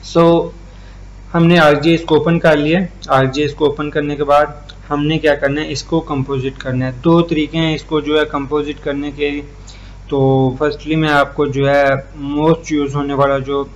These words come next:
अ, तरीका है वो बताता हूँ पहले, उसके बाद सेकंड भी इंशाल्लाह अगर वीडियो ज़्यादा लंबी ना हुई तो मैं इसी वीडियो में भी वो भी बता दूँगा।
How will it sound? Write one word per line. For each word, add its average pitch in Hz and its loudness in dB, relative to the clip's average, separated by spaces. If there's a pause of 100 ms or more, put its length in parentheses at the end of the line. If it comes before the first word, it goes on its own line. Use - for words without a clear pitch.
(140)
अ, 131 -2
तरीका 127 -8
है 135 0
वो 131 -2 (100)
बताता 131 -4
हूँ 165 -2
पहले, 160 2
उसके - -8
बाद 147 4
सेकंड 147 -4
भी 151 0 (160)
इंशाल्लाह 139 0
अगर 135 0
वीडियो 135 -6 (480)
ज़्यादा 131 0
लंबी 131 -2
ना 147 -4
हुई 147 -2
तो 151 -8
मैं 147 -8
इसी 135 -10
वीडियो 131 -6
में 139 -8
भी 147 -8
वो 127 -8
भी 123 -8
बता 120 -8
दूँगा। 113 -16